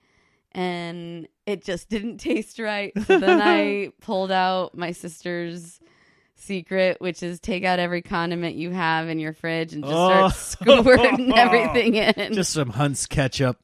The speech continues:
Speaker 1: I didn't do ketchup. I did do mustard. I did do some hot sauces.
Speaker 2: Barbecue sauce, probably.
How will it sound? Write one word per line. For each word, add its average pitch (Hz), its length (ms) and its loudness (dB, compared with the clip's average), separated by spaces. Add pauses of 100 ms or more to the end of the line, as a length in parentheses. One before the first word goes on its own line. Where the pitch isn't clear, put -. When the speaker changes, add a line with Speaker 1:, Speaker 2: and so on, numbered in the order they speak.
(360)
Speaker 1:
I - 140 -2
didn't 320 200 -2
do 311 120 -6
ketchup. 247 680 -6
I - 140 -6
did 208 240 -8
do 220 160 -8
mustard. 240 680 -6 (100)
I 180 160 -6
did 190 320 -8
do 180 640 -2
some - 200 -10
hot 190 220 -8
sauces. 202 460 -2
Speaker 2:
Barbecue 117 400 -4
sauce, 104 260 -6
probably. 107 600 -8